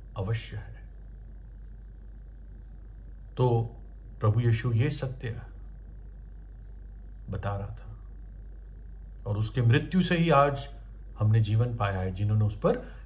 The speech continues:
विश्वास किया। गेहूं का दाना जब भूमि में डाला जाता है, तो नया पौधा निकलता है, जो फिर बाद में और बाले और गेहूं के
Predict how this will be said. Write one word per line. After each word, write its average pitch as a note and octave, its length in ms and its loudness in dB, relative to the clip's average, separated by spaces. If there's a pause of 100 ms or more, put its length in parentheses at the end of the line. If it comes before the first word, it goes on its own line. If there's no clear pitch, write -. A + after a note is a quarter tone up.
विश्वास G2 720 2
किया। - 240 -8 (1500)
गेहूं B2+ 180 8
का D#3 100 4
दाना C#3+ 220 8
जब D3 180 4
भूमि A#2 240 6
में C#3+ 120 4
डाला B2 260 8
जाता C3 340 8
है, F3+ 120 6
तो - 360 -8
नया G#2 220 4
पौधा G2+ 320 0
निकलता C3+ 400 -4
है, - 140 -12 (1400)
जो A2 80 2
फिर B2 400 2 (640)
बाद A2+ 260 8
में A#2+ 100 4
और A2+ 520 4 (380)
बाले A2 320 6
और G#2 180 6
गेहूं A2 280 6
के G#2+ 300 2